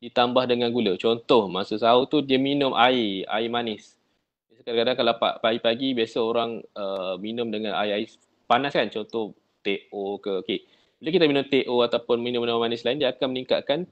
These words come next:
pengambilan gula. Sebab pengambilan gula yang berlebihan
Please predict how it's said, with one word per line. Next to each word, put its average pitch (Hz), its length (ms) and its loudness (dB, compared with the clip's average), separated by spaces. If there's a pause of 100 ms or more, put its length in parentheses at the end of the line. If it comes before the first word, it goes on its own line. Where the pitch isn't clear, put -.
pengambilan 120 640 -2
gula. 107 440 -2
Sebab - 360 0
pengambilan 131 440 -2
gula 139 200 0
yang 131 160 0
berlebihan 120 600 -2